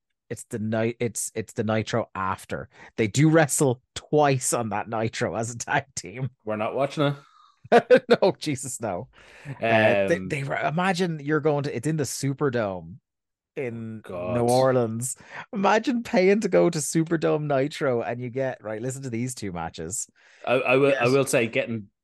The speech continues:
Speaker 2: getting those two wrestling twice is more offensive than being called the Silver Dome multiple times.
Speaker 1: Yeah, you get, uh, Buff Bagwell versus Ric Flair and Roddy Piper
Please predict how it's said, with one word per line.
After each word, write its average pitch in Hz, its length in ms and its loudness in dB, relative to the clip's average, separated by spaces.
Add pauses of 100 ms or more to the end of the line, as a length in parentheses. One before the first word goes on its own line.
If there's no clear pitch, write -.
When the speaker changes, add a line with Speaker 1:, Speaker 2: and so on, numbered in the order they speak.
(140)
Speaker 2:
getting 120 220 -4
those 113 320 2
two 107 240 -4
wrestling 104 380 -6
twice 98 460 -4
is 98 140 -12
more 104 240 0
offensive 104 500 -4
than 101 100 -8
being 101 160 -6
called 101 200 -2
the 98 60 -10
Silver 104 340 -2
Dome 98 320 -2
multiple 98 340 -10
times. 92 520 -8
Speaker 1:
Yeah, 107 300 0
you 127 300 0
get, 147 420 2
uh, 117 220 0
Buff 131 300 -4
Bagwell 123 600 -2
versus 101 420 -6
Ric 107 160 -6
Flair 107 200 -4
and 98 80 -6
Roddy 101 240 -4
Piper 95 560 -8